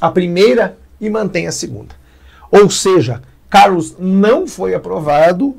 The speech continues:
ou Carlos possui ensino médio completo. Isto é a equivalência.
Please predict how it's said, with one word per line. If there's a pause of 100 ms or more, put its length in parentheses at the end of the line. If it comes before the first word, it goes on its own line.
(540)
ou
Carlos
possui
ensino
médio
completo. (420)
Isto
é
a
equivalência.